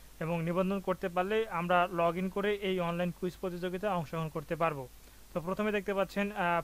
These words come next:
পুরো নাম বাংলাতে লিখতে হবে, এখানে স্টার চিহ্ন দেওয়া আছে মানে এখানে লিখতে হবে। তো অবশ্যই আপনি কিবোর্ডটা বাংলা করে নেবেন, এখানে নাম লিখবেন আপনার নাম।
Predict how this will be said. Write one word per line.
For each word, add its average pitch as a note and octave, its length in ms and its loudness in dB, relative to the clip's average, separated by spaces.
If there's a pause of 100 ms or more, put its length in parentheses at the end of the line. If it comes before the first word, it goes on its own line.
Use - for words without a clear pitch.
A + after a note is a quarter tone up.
পুরো F#3+ 220 2
নাম F3+ 280 4 (100)
বাংলাতে E3+ 420 2
লিখতে D#3+ 260 -4
হবে, E3 340 0 (500)
এখানে E3 240 -2
স্টার E3 280 2
চিহ্ন F3+ 260 -4
দেওয়া F3+ 140 2
আছে F#3+ 140 -2
মানে F#3 260 0
এখানে F#3 400 -2
লিখতে F3 360 -4
হবে। C#3 280 -6 (540)
তো F3+ 220 6
অবশ্যই F#3 500 0
আপনি F3 340 0
কিবোর্ডটা E3+ 340 -2
বাংলা D#3+ 220 0
করে D#3+ 180 -2
নেবেন, E3+ 360 -2
এখানে E3 400 -4 (100)
নাম D#3+ 260 -2
লিখবেন D#3+ 260 -2
আপনার D#3 240 -4
নাম। F3+ 260 -2